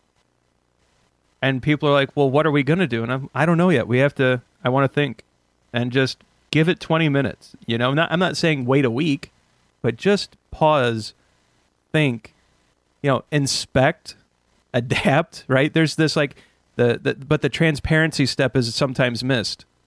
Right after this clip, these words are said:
And transparency can sometimes mean ask questions, pause, think, reveal. Then you inspect, then you adapt.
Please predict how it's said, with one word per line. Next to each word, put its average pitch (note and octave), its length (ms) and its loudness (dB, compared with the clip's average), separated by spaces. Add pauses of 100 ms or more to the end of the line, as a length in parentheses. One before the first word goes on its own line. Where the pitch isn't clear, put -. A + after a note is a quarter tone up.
(120)
And B2+ 120 -2
transparency D#3+ 640 0
can B2+ 160 -4
sometimes D3 580 -2
mean C3 380 0
ask A#2+ 260 -2
questions, B2+ 720 -2 (360)
pause, B2+ 460 2
think, C3+ 600 -2
reveal. B2 640 2 (380)
Then E3 340 0
you D#3+ 180 4
inspect, C3 600 -2
then C3+ 200 2
you A#2 120 4
adapt. G#2+ 480 -4